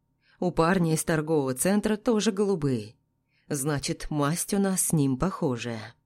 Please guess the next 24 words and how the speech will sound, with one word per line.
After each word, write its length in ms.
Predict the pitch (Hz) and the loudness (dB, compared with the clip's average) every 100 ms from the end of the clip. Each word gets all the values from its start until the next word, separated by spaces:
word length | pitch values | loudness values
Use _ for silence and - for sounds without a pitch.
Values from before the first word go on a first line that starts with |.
| _ _ _ _ - | _ _ _ _ -12
Фу 320 | - - 175 | -4 0 2
ты, 260 | - 135 123 - - - - _ | 2 -2 -4 -12 -20 -20 -20 _
опять 460 | 208 - 262 220 - | -2 4 6 6 6
про 140 | 185 | 6
него 240 | 185 175 | 6 4
думаю. 520 | 165 185 156 143 127 - _ _ _ | 2 2 4 2 0 -6 _ _ _
И 60 | 254 | 0
что 220 | - 294 | 4 8
он 120 | 269 | 12
мне 140 | 254 233 | 12 12
сдался? 580 | 190 196 190 - 170 - _ _ _ _ _ - | 6 0 0 -4 -4 -8 _ _ _ _ _ 2
Еще 480 | 262 233 233 277 202 | 6 6 4 2 4
один 240 | 151 151 | 2 2
претендент 720 | 165 - 156 147 226 254 254 | 2 2 2 4 8 8 8
на 100 | 254 | 6
главенство 720 | 226 208 175 165 220 - 226 | 6 4 4 4 2 2 0
с 100 | 214 | 2
садистскими 600 | 285 220 151 - - 190 | 2 4 2 0 2 4
наклонностями. 920 | 175 165 180 131 127 127 - 131 117 - _ _ _ _ _ _ - | 4 2 2 2 0 -2 -2 -2 -4 -10 _ _ _ _ _ _ 2
Мое 480 | 233 180 170 165 143 | 6 6 4 2 2
бы 140 | 123 | 4
носило 600 | 143 143 - 214 185 127 - | 2 2 0 2 2 -2 2
высокомерное 760 | 214 214 - 214 226 180 165 156 | 4 6 6 8 8 8 6 2
утверждение. 760 | 180 170 165 180 143 120 | 2 2 2 0 2 0